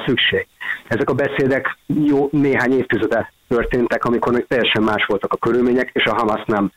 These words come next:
gyilkolt le, ö, két nap alatt hétszáz, ö, izraeli civilt, ez, hogy most nagyon megváltoztak a körülmények. De azért azt kell látni, hogy a másik oldalon, Cisjordániában, Izrael keleti felén, ott van egy,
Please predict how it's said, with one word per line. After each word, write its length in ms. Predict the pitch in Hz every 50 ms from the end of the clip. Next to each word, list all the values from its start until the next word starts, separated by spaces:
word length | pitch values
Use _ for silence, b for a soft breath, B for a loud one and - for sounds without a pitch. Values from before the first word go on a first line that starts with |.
| B B _ _ _
gyilkolt 460 | - 330 107 - - - 110 110 -
le, 280 | - 117 107 104 101 - _ _ _
ö, 240 | - 110 104 104 104
két 240 | 101 - 117 107 -
nap 160 | 110 - -
alatt 260 | 110 107 110 107 - -
hétszáz, 480 | - 117 110 104 - - 104 104 98 87 - -
ö, 280 | 147 131 107 104 107 107
izraeli 520 | 110 131 120 110 113 113 110 104 110 104
civilt, 520 | - - - 123 107 107 110 110 107 - -
ez, 60 | 110
hogy 160 | 107 120 113 117
most 260 | 139 131 120 - -
nagyon 220 | 131 120 123 120
megváltoztak 720 | 117 110 107 104 104 98 95 - 95 - - - 98 92 - _ _ _ _ _ _ _ _
a 100 | - 120
körülmények. 680 | - - - 127 120 113 104 98 98 95 92 92 92 - -
De 80 | -
azért 220 | 117 120 135 139 139
azt 140 | 147 143 -
kell 180 | - 143 120
látni, 280 | 113 117 120 117 - 127
hogy 100 | 117 104
a 60 | 101
másik 380 | 98 98 101 107 - 135 - -
oldalon, 580 | 139 135 139 139 139 143 139 139 147 147 143 - - -
Cisjordániában, 840 | - 107 101 - - 123 117 120 123 123 127 127 123 120 110 110 101
Izrael 300 | 98 98 98 95 95 92
keleti 320 | - - 113 117 120 - 123 - -
felén, 320 | 123 117 120 123 123 117 B B B B B B B _ _ _ -
ott 160 | 131 123 -
van 240 | 123 135 139 135 127
egy, 340 | 120 120 117 117 110 -